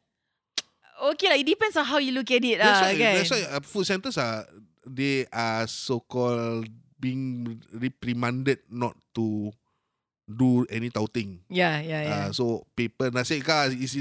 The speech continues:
Speaker 2: literally like macam orang datang kau, datang kedai kau lah, kan.
Speaker 1: Ya, ya, ya.
Speaker 2: So you can, you actually not, you can't even do like those lau pasat punya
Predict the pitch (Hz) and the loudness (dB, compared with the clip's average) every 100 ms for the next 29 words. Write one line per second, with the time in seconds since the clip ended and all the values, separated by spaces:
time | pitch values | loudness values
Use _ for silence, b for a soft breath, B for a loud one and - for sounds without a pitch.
0 | 139 123 135 147 139 143 143 127 127 113 | -4 -2 0 0 0 0 0 0 -2 -6
1 | - 123 117 120 135 127 127 123 131 117 | -4 -4 -4 -4 -2 -2 -4 -4 -4 -4
2 | 120 123 120 120 120 127 123 123 117 190 | -6 -4 -2 -2 0 0 0 0 2 2
3 | 175 175 165 160 151 143 143 - _ - | 0 -2 -4 -4 -4 -4 -4 -10 _ -8
4 | 175 180 165 208 208 156 175 196 - _ | 0 0 2 0 -2 -4 -4 -4 -8 _
5 | 151 151 190 165 156 160 156 139 120 123 | -10 -2 -2 0 0 2 2 2 -2 -2
6 | 135 143 127 123 - 127 143 95 113 | 0 2 2 0 0 -2 -2 -6 -6